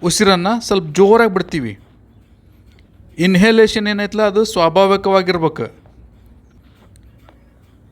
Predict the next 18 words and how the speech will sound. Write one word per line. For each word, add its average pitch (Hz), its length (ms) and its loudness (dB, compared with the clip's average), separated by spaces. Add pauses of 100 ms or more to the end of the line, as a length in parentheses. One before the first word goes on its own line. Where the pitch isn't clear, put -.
(2000)
ಆಮೇಲೆ 208 360 2
ಏನೈತಲ್ಲ, 208 440 0
ನಾವು 185 240 -4
ಉಸಿರು 208 280 -2
ಬಿಡೋದು 175 340 2
ಏನೈತಲ್ಲ, 202 380 -2
ಅದು 208 100 -4
ಸ್ವಲ್ಪ, 175 520 -6
ಆ, 156 220 -4
ಫೋರ್ಸ್‌ಫುಲ್ಲಿ 190 640 0
ನಾವು 175 220 -4
ಅದನ್ನ 170 200 -6 (440)
ಒತ್ತಡವನ್ನು 175 540 0
ಹಾಕಿ, 156 300 -2
ಸ್ವಲ್ಪ 180 280 -6
ಜಾಸ್ತಿ 147 380 -2
ಒತ್ತಡ 156 300 -2
ಹಾಕಿ 143 300 -2